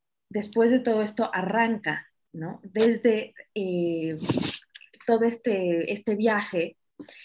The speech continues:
desde el dolor y de, todo lo que eso, ah,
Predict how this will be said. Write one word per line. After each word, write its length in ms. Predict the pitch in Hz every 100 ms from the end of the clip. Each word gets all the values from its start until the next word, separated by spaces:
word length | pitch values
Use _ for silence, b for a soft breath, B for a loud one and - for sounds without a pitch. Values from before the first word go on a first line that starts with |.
| B B _
desde 320 | 180 220 226
el 120 | 226
dolor 640 | 196 196 180 180 185 180 -
y 220 | 185 170
de, 180 | 185 - _ -
todo 280 | 208 202
lo 180 | 180 170
que 200 | 170 160
eso, 340 | 160 - 160 160
ah, 260 | - -